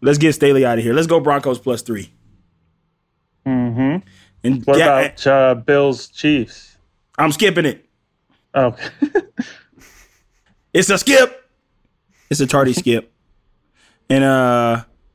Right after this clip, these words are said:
Speaker 1: Eagles, Cowboys. Cowboys minus three and a half. Let's go Eagles plus three and a half.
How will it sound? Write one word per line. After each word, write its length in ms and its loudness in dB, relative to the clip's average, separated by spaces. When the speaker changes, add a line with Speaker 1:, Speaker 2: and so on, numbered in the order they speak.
Speaker 1:
Eagles, 240 2
Cowboys. 760 2
Cowboys 400 2
minus 320 0
three 180 0
and 80 0
a 60 0
half. 320 -2
Let's 220 0
go 260 0
Eagles 380 2
plus 380 0
three 400 0
and 100 -2
a 60 -2
half. 920 -4